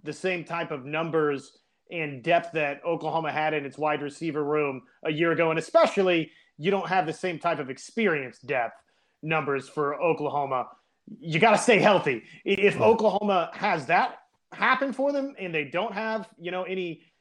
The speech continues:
Speaker 1: nicks or knacks throughout the spring and into fall camp and then just over the course of the season itself, and probably you gotta bank on at least one of those happening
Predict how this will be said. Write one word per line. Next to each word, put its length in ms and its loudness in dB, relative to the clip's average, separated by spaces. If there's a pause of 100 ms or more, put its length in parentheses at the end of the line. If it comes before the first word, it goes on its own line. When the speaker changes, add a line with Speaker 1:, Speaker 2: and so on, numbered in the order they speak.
(200)
Speaker 1:
nicks 280 -4
or 120 0
knacks 400 -2
throughout 340 2
the 80 -8
spring 560 -2
and 180 -6
into 300 -4
fall 340 2
camp 400 -8
and 160 -6
then 120 -2
just 200 -6
over 200 0
the 60 -2
course 280 -8
of 80 -10
the 80 -14
season 500 -6 (320)
itself, 640 4 (280)
and 240 -6 (180)
probably 440 4
you 80 6
gotta 160 6
bank 320 0
on 340 -2 (120)
at 120 -4
least 220 -4
one 200 0
of 80 0
those 200 0
happening 560 -4